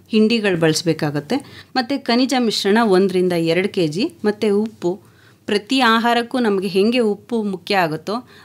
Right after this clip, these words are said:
ಅದೇ ರೀತಿ ರಾಸುಗಳಿಗೂ ಅಷ್ಟೇ ಉಪ್ಪು ತುಂಬ ಮುಖ್ಯ ಆಗುತ್ತೆ. So ಒಂದರಿಂದ ಎರಡು ಕೆ ಜಿಯಷ್ಟು ಉಪ್ಪು ಪ್ರತಿ ಕ್ವಿಂಟಾಲ್ಗೂ ಬಳಸಬೇಕಾಗತ್ತೆ. ಈ ಎಲ್ಲವನ್ನೂ ಸಮ ಪ್ರಮಾಣದಲ್ಲಿ, ನಾ ಹೇಳಿದ ಪ್ರಮಾಣದಲ್ಲಿ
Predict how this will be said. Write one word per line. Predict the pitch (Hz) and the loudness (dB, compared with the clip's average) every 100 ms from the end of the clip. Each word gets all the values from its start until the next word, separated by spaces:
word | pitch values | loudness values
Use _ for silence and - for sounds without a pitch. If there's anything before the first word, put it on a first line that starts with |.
| - | -4
ಅದೇ | 170 196 | 0 0
ರೀತಿ | 196 196 220 | -2 -4 -2
ರಾಸುಗಳಿಗೂ | 185 185 - 226 226 208 | 0 0 0 -2 0 0
ಅಷ್ಟೇ | 170 165 247 339 - - - - - - | -2 -2 -2 -2 -4 -20 -20 -20 -12 -2
ಉಪ್ಪು | 220 226 269 - - - | -2 2 -2 -2 -16 -2
ತುಂಬ | 220 202 | 2 4
ಮುಖ್ಯ | 196 170 165 180 | 4 2 0 -2
ಆಗುತ್ತೆ. | 151 143 - 269 294 - - | -2 -4 -4 -4 -4 -12 -8
So | - | -4
ಒಂದರಿಂದ | 262 185 202 247 254 226 226 | -2 2 4 4 2 0 0
ಎರಡು | 226 180 185 | 0 0 -2
ಕೆ | 190 180 | 2 2
ಜಿಯಷ್ಟು | 170 160 - 302 - - 190 | 2 0 0 -4 -4 -6 -4
ಉಪ್ಪು | 170 - 370 - - - - | -2 0 0 -2 -20 -20 -2
ಪ್ರತಿ | 233 220 269 | 0 2 0
ಕ್ವಿಂಟಾಲ್ಗೂ | 254 185 170 160 151 240 - | 0 0 0 -2 -2 -6 -4
ಬಳಸಬೇಕಾಗತ್ತೆ. | 180 170 170 170 165 147 147 139 170 - 240 | 0 0 0 -2 -2 -4 -6 -8 -12 -8 -2
ಈ | 262 226 | 0 2
ಎಲ್ಲವನ್ನೂ | 202 196 233 277 269 277 349 | 0 2 2 2 2 2 0
ಸಮ | 311 208 190 | 0 0 0
ಪ್ರಮಾಣದಲ್ಲಿ, | 202 196 196 214 220 196 190 | 0 -2 0 2 0 -2 -2
ನಾ | 185 175 | 0 0
ಹೇಳಿದ | 175 196 214 | 0 0 0
ಪ್ರಮಾಣದಲ್ಲಿ | 208 190 180 185 180 170 170 240 | -2 -2 -2 0 0 -2 -4 -6